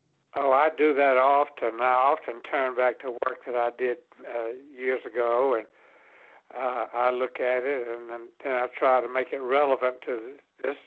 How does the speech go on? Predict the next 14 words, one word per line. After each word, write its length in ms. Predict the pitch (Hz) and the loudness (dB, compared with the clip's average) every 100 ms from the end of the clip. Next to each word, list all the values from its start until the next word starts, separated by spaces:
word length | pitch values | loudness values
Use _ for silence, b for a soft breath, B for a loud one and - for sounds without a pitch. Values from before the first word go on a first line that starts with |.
| - | -8
age 360 | 131 120 120 131 - | -2 0 -2 -6 -14
in 80 | 123 113 | -16 -10
which 160 | 120 - | -10 -8
I'm 220 | 120 117 | -10 -6
living, 320 | 117 117 139 156 _ _ 135 | -4 -4 -8 -14 _ _ -16
and 100 | 107 110 b b b b b b b - | -16 -18 b b b b b b b -6
that 260 | 123 127 - _ | -2 -2 -4 _
sometimes 340 | - - 131 113 | -12 -4 -4 -4
requires 420 | 117 - 127 120 117 - | -10 -2 0 0 -2 -4
taking 340 | 135 123 123 - | -6 -6 -12 -8
things 240 | 135 127 | -8 -4
out, 340 | 120 135 151 180 139 | 0 2 2 -2 -4
or 220 | 120 131 - | -6 -6 -10
sometimes 480 | 143 131 147 127 123 | -12 -10 -10 -10 -10